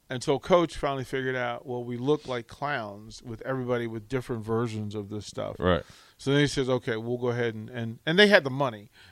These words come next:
Speaker 1: And he finally said, "Okay, we'll, we'll give you two." So we got two sweats. We got one pair of sweats that we would travel in, um, because we looked like a, a, a, a, it looked like a car clown show when we
Speaker 2: Yeah.
Speaker 1: got off the bus.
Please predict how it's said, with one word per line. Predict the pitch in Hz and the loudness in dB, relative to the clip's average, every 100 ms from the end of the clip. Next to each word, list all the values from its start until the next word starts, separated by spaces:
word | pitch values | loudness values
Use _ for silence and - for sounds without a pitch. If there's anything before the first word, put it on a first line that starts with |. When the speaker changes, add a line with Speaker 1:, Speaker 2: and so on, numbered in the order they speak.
| - | -6
Speaker 1:
And | 185 | -2
he | 165 | 2
finally | 175 151 135 | 4 4 2
said, | 139 135 | 0 0
"Okay, | 127 - - | -2 -6 -8
we'll, | 127 135 | -6 -6
we'll | 131 131 | -4 -4
give | 131 120 | -2 -4
you | |
two." | 113 - - | -8 -14 -8
So | 127 | -6
we | 120 | -4
got | 120 | -6
two | - 214 | 0 0
sweats. | - 131 107 - - | 0 -4 -8 -16 -12
We | 120 | -4
got | 127 127 | -2 -2
one | 135 196 | -2 -2
pair | 208 | 0
of | 185 | -2
sweats | - 135 131 | -4 -8 -8
that | 120 | -12
we | 117 | -14
would | 117 | -16
travel | - 151 147 117 110 | -6 -2 -2 -4 -10
in, | 110 123 _ _ _ _ _ _ _ - 120 | -12 -18 _ _ _ _ _ _ _ -8 -4
um, | 123 120 123 | -2 -4 -6
because | 120 120 | -4 -4
we | 123 | -2
looked | 120 127 127 | 0 0 0
like | 123 123 | -4 -4
a, | - - | -10 -8
a, | 120 | -8
a, | - 117 117 - | -6 -6 -6 -6
a, | 117 117 | -6 -6
it | - | -4
looked | 135 139 | -2 -2
like | 127 | -4
a | 131 | -6
car | - 123 | 0 0
clown | 123 156 170 202 | 2 0 0 -2
show | - - - _ | -2 -6 -8 _
when | 123 95 | 0 4
we | |
Speaker 2:
Yeah. | 87 | 6
Speaker 1:
got | 135 135 | 6 6
off | 127 | 4
the | 131 | 4
bus. | 117 196 147 - | 6 6 6 2